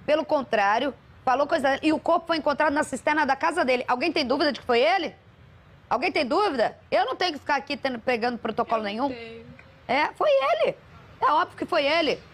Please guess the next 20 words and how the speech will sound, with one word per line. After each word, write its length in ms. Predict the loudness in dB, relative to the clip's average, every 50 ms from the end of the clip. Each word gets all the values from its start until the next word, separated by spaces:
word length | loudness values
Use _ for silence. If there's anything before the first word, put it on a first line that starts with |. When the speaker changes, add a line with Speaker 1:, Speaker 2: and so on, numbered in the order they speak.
| -20 -12 -4 0
Speaker 1:
Eu 240 | 0 2 4 4 2
aqui, 320 | 0 0 -2 -4 -4 -2
e 140 | 0 0 2
ele 160 | 2 2 0
tá 100 | -2 -2
foragido. 680 | 0 0 0 0 0 0 0 0 0 0 0 0 -2 -2
Speaker 2:
Foi. 400 | -2 -2 -4 -4 -4 -6 -10 -14 -14 -6 -2
Speaker 1:
Foi 160 | 0 2 2
ele. 520 | 2 2 2 2 2 0 0 0 -2 -4 -4 -8 -20 -20 -20 -14 -6 -2
Tô 60 | -2
entendendo 520 | -2 0 -2 -2 0 0 2 2 2 2 0
que 80 | 0
não 80 | -2 0
pode 220 | 0 0 0 2
mostrar 300 | 0 -2 -2 -2 -4 -4
foto. 520 | -2 0 2 2 2 2 0 -4 -8 -8 -8 -10 -16 -16 -16 -16 -18 -18 -18 -20 -14 -6 -2
Cadê? 320 | -2 0 2 2 2 2
Eu 60 | 2 0
quero 180 | -2 -4 -2
foto. 580 | -2 0 2 4 4 2 2 0 0 -2 -2